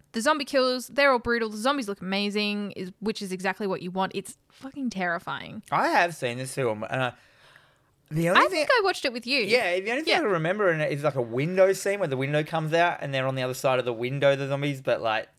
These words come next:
Speaker 2: the window's protecting them.
Speaker 1: Yeah.
Speaker 2: That's all I can remember. And I remember I really enjoyed it, but I can't get the nitty-gritty details out in my head, which is, it's always a, that's just how I roll.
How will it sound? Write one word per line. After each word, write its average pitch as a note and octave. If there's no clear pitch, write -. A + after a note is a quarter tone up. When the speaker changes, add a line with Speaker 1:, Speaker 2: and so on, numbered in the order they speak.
Speaker 2:
the B2
window's A#2
protecting F#3+
them. C4
Speaker 1:
Yeah. G3
Speaker 2:
That's -
all F3+
I F#3
can E3
remember. C3
And F#2
I D3
remember A#3+
I F3+
really D3
enjoyed C#3
it, -
but -
I B2
can't E3+
get D3+
the C3+
nitty-gritty B2+
details B2
out G#2+
in G#2+
my G#2+
head, C3+
which G#2
is, G#2
it's -
always C3
a, F2+
that's A#2+
just D#2+
how E2
I D#2
roll. F#2+